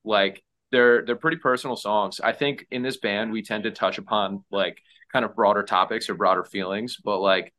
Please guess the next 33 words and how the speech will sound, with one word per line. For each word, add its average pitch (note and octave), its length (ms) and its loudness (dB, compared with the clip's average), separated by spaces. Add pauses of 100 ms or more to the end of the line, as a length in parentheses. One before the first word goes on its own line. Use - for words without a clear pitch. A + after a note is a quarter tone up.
(680)
the, A#2+ 400 4
the B2 100 0
depth G#2 520 0
of G#2+ 180 -6
the A2+ 100 -2
emotions G2+ 560 -2
that G2+ 140 4
are G2 100 4
in G2 100 -2
this, G2 240 -4 (120)
um, G2 220 0
in G2+ 140 -4
these G2 220 -4
songs G2+ 340 2
are G2 120 0
really, F#2+ 400 -2
really F#2 440 -4 (380)
fucking F2 320 -4
deep. D#2+ 320 -14 (400)
Um, F2+ 480 -2 (320)
and, A2 180 0
like, G2 320 0 (260)
I A#2 120 4
specifically B2+ 640 0
remember G#2 600 0
moments G2+ 440 -4
where G2+ 220 2
I F#2 40 4
was, F#2 160 -2
like, F#2 220 -2 (1300)
figuring B2 340 4
out, A2 320 4 (400)
like, A#2 300 2